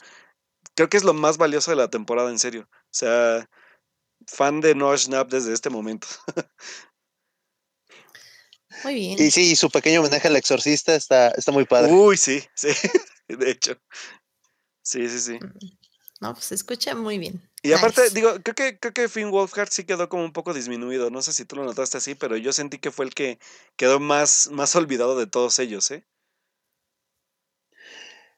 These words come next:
Speaker 3: Sí, porque él, eh, empieza,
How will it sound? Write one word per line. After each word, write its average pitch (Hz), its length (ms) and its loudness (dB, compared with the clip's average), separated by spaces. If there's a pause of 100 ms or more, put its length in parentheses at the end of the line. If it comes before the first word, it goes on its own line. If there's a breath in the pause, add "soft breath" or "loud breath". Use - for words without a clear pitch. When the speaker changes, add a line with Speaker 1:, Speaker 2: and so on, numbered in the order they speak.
(160)
Speaker 3:
Sí, 202 360 4
porque 175 300 4
él, 156 300 0
eh, 147 380 6
empieza, 185 840 6